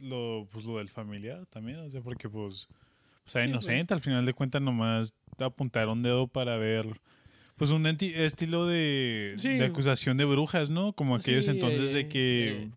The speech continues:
Speaker 2: hay que
Speaker 1: pues,
Speaker 2: encontrar a alguien.
Speaker 1: hay que encontrar uno que caiga y este fue el que va, va a caer y
Speaker 2: Sí, amor.
Speaker 1: y, pues, sí, pues. Pero, pues, lo chido de que nunca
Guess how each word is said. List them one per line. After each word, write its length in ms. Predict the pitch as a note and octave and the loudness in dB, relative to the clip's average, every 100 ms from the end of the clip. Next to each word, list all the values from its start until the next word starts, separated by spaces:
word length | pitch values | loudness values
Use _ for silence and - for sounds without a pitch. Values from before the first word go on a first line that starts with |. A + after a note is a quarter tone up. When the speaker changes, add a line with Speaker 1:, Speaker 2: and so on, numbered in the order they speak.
| - | -6
Speaker 2:
hay 100 | B2 | -4
que 40 | A#2 | -2
Speaker 1:
pues, 120 | F3+ | -2
Speaker 2:
encontrar 320 | F3+ D#3+ C#3+ | -4 -2 0
a 80 | D3+ | -2
alguien. 300 | D#3 E3+ E3+ - - | -2 -8 -10 -14 -8
Speaker 1:
hay 140 | A#2+ | -4
que 80 | C3+ | 0
encontrar 420 | C#3+ C#3+ B2 A#2 | 0 0 0 2
uno 180 | A#2+ C#3 | 2 0
que 140 | C3 | -2
caiga 400 | - A2+ A2+ B2+ | 0 2 4 2
y 320 | C3+ C3 A#2+ A2 | 2 0 0 -2
este 340 | G#2+ - C3 | -2 -4 -8
fue 160 | - B2+ | -6 -8
el 100 | A#2 | -6
que 160 | C3 | -6
va, 500 | B2+ B2 B2 B2 B2 - _ _ _ _ _ - | -4 -4 -4 -6 -8 -14 _ _ _ _ _ -10
va 60 | A#2 | -10
a 40 | |
caer 400 | - B2 A#2 A#2+ | -4 0 2 2
y 380 | B2 A#2+ A2+ A#2 _ _ _ _ _ _ _ _ _ _ - - - - - - - - | 0 -4 -6 -12 _ _ _ _ _ _ _ _ _ _ -20 -20 -20 -20 -20 -20 -20 -16
Speaker 2:
Sí, 120 | G#3 | -10
amor. 260 | F3+ D#3 F#3+ - - _ _ _ | -10 -10 -14 -18 -20 _ _ _
Speaker 1:
y, 560 | - A#2 A2 G#2+ G#2 G2+ - - _ | -8 -4 -4 -4 -6 -10 -16 -20 _
pues, 180 | A2 G2+ | -10 -8
sí, 120 | C#3 | -8
pues. 360 | D#3 C3+ A2 - _ _ _ _ _ _ _ _ - | -8 -10 -12 -18 _ _ _ _ _ _ _ _ 2
Pero, 260 | C3 B2+ | 4 4
pues, 200 | A#2 C3+ | 2 -2
lo 140 | B2+ B2 | 0 -2
chido 300 | - C3 B2+ | 0 0 2
de 100 | C3+ | 0
que 100 | C3 | 0
nunca 540 | A#2 A2+ B2 B2 B2+ | -4 -2 -2 0 -2